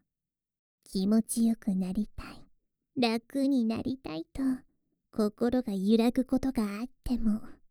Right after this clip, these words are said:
おちんちんを強く握って、射精我慢しきってくださいね。聖職者たるもの、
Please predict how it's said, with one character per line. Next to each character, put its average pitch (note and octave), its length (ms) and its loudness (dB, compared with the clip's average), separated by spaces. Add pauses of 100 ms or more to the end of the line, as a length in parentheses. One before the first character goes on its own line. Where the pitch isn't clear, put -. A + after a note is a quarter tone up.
(580)
お G#3+ 200 2
ち A#3+ 240 -4
ん A#3 140 0
ち A3 220 0
ん F3+ 200 -4
を F3 140 -10
強 F4 400 -4
く - 160 -4
握 F#3+ 200 -4
っ - 40 -14 (420)
て、 C4 140 -10 (840)
射 A3 260 -2
精 A#3 240 -4
我 B3 40 -4
慢 C4 420 -2
し - 140 -8
き C#4 120 -4
っ C4 60 -6
て B3 160 -6
く A#3 120 -2
だ B3 160 -2
さ D4+ 160 -6
い D4 100 -4
ね。 D#4 640 -6 (1600)
聖 A3+ 440 -2
職 - 280 -10
者 A#3 240 -6
た A#3+ 220 -4
る C#4 160 2
も B3 100 2
の、 A3+ 60 0